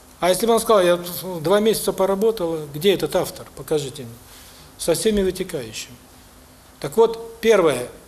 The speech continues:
потребительство нужно убрать. Раз. Второе, что очень сильно усиливает потребительство, это обида на родителей, особенно на отца, претензии к окружающему миру,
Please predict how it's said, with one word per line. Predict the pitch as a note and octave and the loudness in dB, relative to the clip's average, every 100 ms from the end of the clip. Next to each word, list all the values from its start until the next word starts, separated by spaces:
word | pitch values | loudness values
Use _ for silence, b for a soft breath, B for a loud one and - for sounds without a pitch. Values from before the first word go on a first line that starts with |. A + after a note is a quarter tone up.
| - - | -20 -4
потребительство | E3 F3+ G3+ G#3 C#4 E3+ A#2+ - B2+ G#2+ - - | -2 0 2 2 2 0 -2 -6 -10 -10 -14 -6
нужно | E3 D#3 F3+ | -4 0 0
убрать. | D#3+ D3 G#2+ - | 2 0 -2 -4
Раз. | D3+ C#3+ - - B B B | 0 0 -2 -12 B B B
Второе, | - - G#3 G#3 C#3 A2+ - B B B B | -6 2 4 6 4 -2 -12 B B B B
что | - - A3+ A#3 | -10 2 4 4
очень | G#3 G3+ G3 | 2 0 -2
сильно | - A3+ F3 | -2 0 0
усиливает | E3+ F3 G3+ D#3 C#3+ | 0 0 0 2 0
потребительство, | C#3+ - D3+ B2 B2 - A#2+ - | -2 -4 -6 -6 -8 -8 -10 -4
это | F#3 E3 D#3+ | -2 2 2
обида | D3+ E3 C3 | 2 0 0
на | C3 F3 | 2 4
родителей, | F#3+ G3 A3 A3+ G#3+ | 4 2 0 2 0
особенно | G#3+ G#3+ G3+ G3+ | 2 0 2 2
на | G3 G3 | 2 0
отца, | G3 - G3 G3 - B B B - | -2 -4 -4 -6 -20 B B B -4
претензии | E3+ F3 G#3 D#3+ E3 | -2 2 2 2 2
к | F3+ | 2
окружающему | E3+ G3+ F3+ E3+ D#3+ - F#3+ | 2 2 4 4 2 -2 -2
миру, | F#3 F#3+ F#3+ | 0 -2 -2